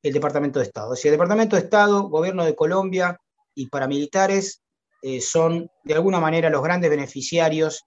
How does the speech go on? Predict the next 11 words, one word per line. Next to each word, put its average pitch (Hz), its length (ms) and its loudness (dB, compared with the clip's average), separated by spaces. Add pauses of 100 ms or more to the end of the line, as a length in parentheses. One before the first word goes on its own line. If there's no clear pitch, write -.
(320)
de 139 60 2
un 175 120 0
modelo 165 540 4
económico 170 880 -4 (180)
que 139 140 -4
sigue 175 600 0 (140)
oprimiendo 147 840 -2 (340)
a 131 240 -6
vastos 165 320 -2
sectores 156 300 0
populares 156 600 0